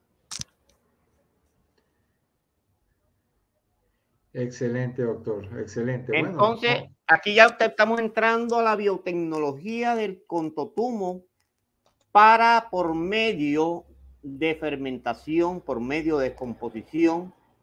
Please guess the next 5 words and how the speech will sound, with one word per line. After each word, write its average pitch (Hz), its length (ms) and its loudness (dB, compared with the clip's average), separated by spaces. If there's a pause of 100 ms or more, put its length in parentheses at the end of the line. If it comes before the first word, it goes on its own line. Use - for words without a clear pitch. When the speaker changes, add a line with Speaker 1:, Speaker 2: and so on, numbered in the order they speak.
(540)
Speaker 2:
con 147 320 -2
Saccharomyces 139 1080 -4
cerevisiae 170 920 0 (480)
y 139 200 -8
con 120 680 -6